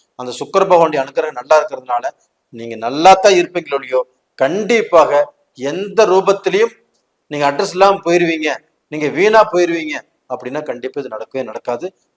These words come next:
நல்லபடியா தான் இருப்பீங்க. அதற்குண்டான நேர காலமும் வந்தாச்சு.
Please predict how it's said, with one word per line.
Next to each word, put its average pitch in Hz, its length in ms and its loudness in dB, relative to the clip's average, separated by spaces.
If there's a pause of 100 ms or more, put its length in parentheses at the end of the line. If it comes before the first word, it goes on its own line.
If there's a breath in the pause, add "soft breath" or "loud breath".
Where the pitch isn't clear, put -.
(240)
நல்லபடியா 123 520 -2
தான் 139 220 -6
இருப்பீங்க. 143 400 -6 (340)
அதற்குண்டான 120 540 -6
நேர 127 220 -4
காலமும் 117 380 -12
வந்தாச்சு. 110 440 -10